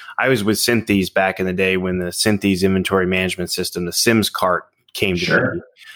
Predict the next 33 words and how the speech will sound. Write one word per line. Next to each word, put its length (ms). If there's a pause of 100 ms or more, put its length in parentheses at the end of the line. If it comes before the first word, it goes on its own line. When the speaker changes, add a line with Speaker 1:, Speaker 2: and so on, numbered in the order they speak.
(140)
Speaker 2:
Right. 140
Speaker 1:
And 380
so 260
it, 160
it 260
sounds 600
like 240
this 240
is 340 (280)
the 160
sims 340
cart, 420
but 220 (260)
doing 280
it 160
the 80
right 280
way. 440
And, 280 (340)
<laughs> 360
and 180
obviously, 600
you 80
know, 120
with 100
a 40
little 280
A 160
I 240
involved 560
as 160
well. 320
So 340